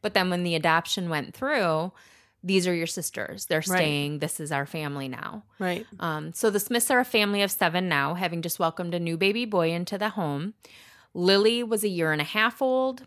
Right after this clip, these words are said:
Speaker 1: Pearl was seven months. But less than a month later, the unthinkable happened.
Speaker 2: Mm.
Speaker 1: On April fifteenth, two thousand three, Oakland County Judge Elizabeth Pizzetti ruled that the Clinton County adoption order was issued in error and therefore invalid.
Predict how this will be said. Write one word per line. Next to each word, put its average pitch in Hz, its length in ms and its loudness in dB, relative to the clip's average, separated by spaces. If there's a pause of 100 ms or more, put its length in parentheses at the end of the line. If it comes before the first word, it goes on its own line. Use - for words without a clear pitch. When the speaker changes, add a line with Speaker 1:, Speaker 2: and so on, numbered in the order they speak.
Speaker 1:
Pearl 190 420 2
was 190 180 0
seven 165 380 0
months. - 520 -6 (840)
But 196 500 2 (680)
less 196 220 4
than 208 180 2
a 185 40 4
month 180 320 2
later, 170 560 0
the 175 140 0
unthinkable 160 560 -2
happened. - 540 -6 (340)
Speaker 2:
Mm. 170 480 -6
Speaker 1:
On 190 120 4
April 214 280 6
fifteenth, - 540 2
two - 140 -2
thousand 208 400 2
three, 165 380 -2 (180)
Oakland 277 480 6
County 170 380 2
Judge 151 540 0 (100)
Elizabeth 175 580 0
Pizzetti 180 680 2
ruled 185 320 2
that 185 140 -2
the 185 80 -2
Clinton 330 440 -6
County 175 400 -2
adoption 165 500 0
order 170 320 2
was 160 200 -4
issued 190 320 -2
in 240 120 0
error 156 300 2
and 165 260 -2
therefore 151 460 0
invalid. 147 720 -2